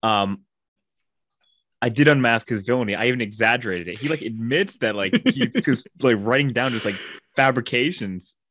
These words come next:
Speaker 1: from his
Speaker 2: He
Speaker 1: perspective. It's <laughs> no doubt whatever he wrote down was ri-, awful.
Speaker 2: And, and he spent, so in the two years that he spent planning on this, he says that he,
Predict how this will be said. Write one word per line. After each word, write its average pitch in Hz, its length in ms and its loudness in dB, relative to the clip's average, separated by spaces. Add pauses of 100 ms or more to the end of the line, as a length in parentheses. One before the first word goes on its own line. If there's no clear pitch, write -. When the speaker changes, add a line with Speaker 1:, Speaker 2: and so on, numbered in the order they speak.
(140)
Speaker 1:
from 110 160 -4
his 170 160 2
Speaker 2:
He 170 40 -8
Speaker 1:
perspective. 98 600 -4
It's 131 240 -4 (1040)
<laughs> - 100 -12
no 208 200 6
doubt 196 180 4
whatever 175 200 4
he 160 100 -2
wrote 151 220 2
down 156 120 -2
was 135 200 -6
ri-, 123 280 -2 (420)
awful. - 420 -2 (440)
Speaker 2:
And, 180 180 2
and 175 120 4
he 190 180 0
spent, 202 420 -2 (220)
so 170 160 0
in 170 120 2
the 160 100 2
two 214 340 -6
years 180 360 -2
that 151 120 -8
he 156 140 -8
spent 165 420 -4
planning 151 420 -2
on 127 60 -4
this, 117 120 -6
he - 160 -8
says 180 300 -6
that - 160 -6
he, 135 240 -4